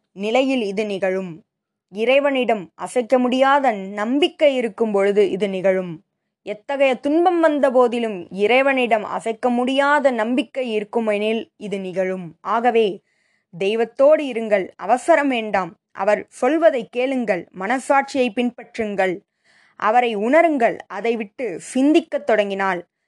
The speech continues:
சந்தேகங்கள் நிச்சயம் எழும், அகங்காரம் எழும். இந்த அகங்காரம் மறைந்தால் மட்டுமே உண்மையை அறிவீர்கள். நீங்கள் யார் என்பதனை அறிவீர்கள்.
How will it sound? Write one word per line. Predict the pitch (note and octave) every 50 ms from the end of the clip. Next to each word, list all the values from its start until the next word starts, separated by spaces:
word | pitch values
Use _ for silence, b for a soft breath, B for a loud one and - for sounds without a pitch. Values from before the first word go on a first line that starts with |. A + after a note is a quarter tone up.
| _ _ -
சந்தேகங்கள் | - - A3+ G#3+ A3 A#3+ A3+ B3+ B3+ B3+ A3 A#3+ A#3 G#3+ G3+ G3+ F#3 F3
நிச்சயம் | F3 G3 A3+ A3 _ - - C#4+ C4+ A#3+ G#3+ F3+ - _ _
எழும், | - - F#3+ F#3+ F#3+ F#3+ F#3+ F3+ E3 D#3 - _ _ _ _ _ _ _ _
அகங்காரம் | - G3 G3+ A3+ B3 C4+ D4 D4 D#4 D4+ D4+ D4 D4 C4+ B3
எழும். | A3 G#3 G#3+ G#3+ G#3 F#3+ E3 - _ _ _ _ _ _ _ _ _ _ _ _ _ _ -
இந்த | G#3 G#3+ G#3+ G3
அகங்காரம் | E3+ F#3 F#3+ A#3 B3 C4+ C#4 C4 C4+ C4 B3 A#3 A3 G3+
மறைந்தால் | F#3+ F3+ F3+ G3 A3+ B3+ C#4+ C#4+ C4+ C4 A#3+ G#3+
மட்டுமே | G3+ G3 G#3 G#3+ G#3+ - D4+ C#4 B3+ A3+ G#3 F3+
உண்மையை | E3+ F#3 G#3+ A#3 C4 D4 D4+ C#4+ C4+ B3+ A3+ G3 E3 - _ _
அறிவீர்கள். | - G3+ F#3+ G3+ G#3 G#3 G3+ F#3+ F3 E3 G3 F#3+ F3+ E3
நீங்கள் | E3 F3 G3 G#3+ G#3+ G3 F#3+ F3+
யார் | F3+ F3+ G#3 A3+ C4 D4+ E4 D#4+
என்பதனை | C#4 A#3 A3 G#3 G#3 G3 G3 G3 F#3+ F3+ - _
அறிவீர்கள். | - - F3+ F#3 G3+ F#3 F#3+ F#3 F3+ E3 E3 F#3+ F#3 F3+